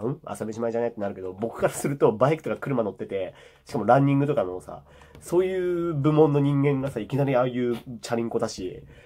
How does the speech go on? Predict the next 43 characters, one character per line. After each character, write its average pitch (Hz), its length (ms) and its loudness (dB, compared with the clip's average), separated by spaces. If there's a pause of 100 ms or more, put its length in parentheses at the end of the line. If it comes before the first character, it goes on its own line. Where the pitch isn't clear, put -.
(200)
そ 110 440 -4 (180)
う、 110 40 -14
も 98 80 -8
う - 40 -12
び 139 100 -6
っ - 100 -16
く - 120 -8
り 160 60 -2
し 139 40 -6
ち - 40 -4
ゃ - 40 -6
っ - 80 -12
て。 95 180 -10
昔 131 320 -2
か 233 120 0
ら 202 100 4
僕 175 220 -4
も 120 80 -4
チ - 100 -14
ャ 107 40 -6
リ 120 60 -2
ン 147 80 -2
コ 147 80 -2
乗 123 100 0
っ 120 40 -4
て 147 100 -8
た 131 60 -2
け 104 60 -6
ど、 90 180 -12
マ 104 160 -2
マ 185 120 -4
チ 202 100 -4
ャ - 40 -2
リ 196 60 -4
と 175 80 -10
か 160 80 2
だ 104 60 -2
っ - 60 -16
た - 80 -16
の。 - 80 -16 (500)
だ 180 80 2
か 151 60 6
ら、 104 260 2